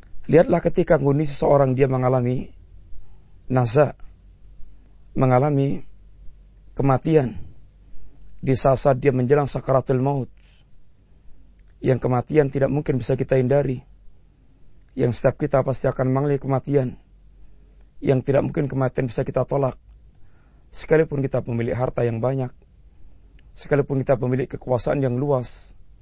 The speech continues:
sekalipun kita pemilik anak buah yang di mana-mana, maka semua harta, kekuasaan,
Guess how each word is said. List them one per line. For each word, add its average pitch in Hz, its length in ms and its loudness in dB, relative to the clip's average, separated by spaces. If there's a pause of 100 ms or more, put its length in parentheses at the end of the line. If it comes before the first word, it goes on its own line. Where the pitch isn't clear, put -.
(460)
sekalipun 139 480 0
kita 135 160 2
pemilik 139 480 -2 (240)
anak 131 280 -2
buah 139 360 0 (1200)
yang 139 280 2
di 131 120 -2
mana-mana, 131 640 -2 (1700)
maka 139 320 0
semua 175 520 0
harta, 170 680 -2
kekuasaan, 175 840 0